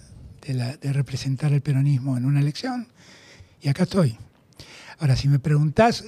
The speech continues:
si lo pensé, nadie que haga política puede decirte que no sueña con ser presidente, porque todos nos sentimos aptos e idóneos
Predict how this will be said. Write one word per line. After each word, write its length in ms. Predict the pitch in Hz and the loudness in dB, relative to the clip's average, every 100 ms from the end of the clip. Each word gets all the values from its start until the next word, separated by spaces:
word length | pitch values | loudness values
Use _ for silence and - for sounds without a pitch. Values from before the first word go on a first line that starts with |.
| 196 | -8
si 160 | 165 | 0
lo 140 | 160 143 | 0 2
pensé, 400 | 156 147 226 226 | 0 2 2 2
nadie 320 | 226 220 214 | 2 2 0
que 120 | 196 | 0
haga 120 | 180 | -2
política 580 | 143 156 160 170 165 165 _ _ _ _ _ _ _ _ _ _ _ _ | 0 0 0 -2 -4 -8 _ _ _ _ _ _ _ _ _ _ _ _
puede 220 | 160 147 | 2 4
decirte 400 | 139 147 147 156 | 4 2 0 2
que 80 | 131 | 2
no 120 | 131 | 2
sueña 260 | 131 139 139 | 0 0 2
con 100 | 135 | 0
ser 140 | 151 | 0
presidente, 480 | 143 151 175 220 123 | -2 -4 -2 -2 -2
porque 1000 | 113 117 - 117 117 117 117 131 - _ _ _ _ _ _ _ _ _ _ | -8 -10 -6 -4 -4 -6 -8 -12 -18 _ _ _ _ _ _ _ _ _ _
todos 240 | - 170 143 | 2 4 4
nos 120 | 160 | 2
sentimos 480 | 147 131 151 143 - | -2 -4 -2 -2 -2
aptos 380 | 170 - 147 147 | -4 -2 -6 -2
e 60 | |
idóneos 600 | 139 160 165 165 165 - | 0 2 2 2 0 -6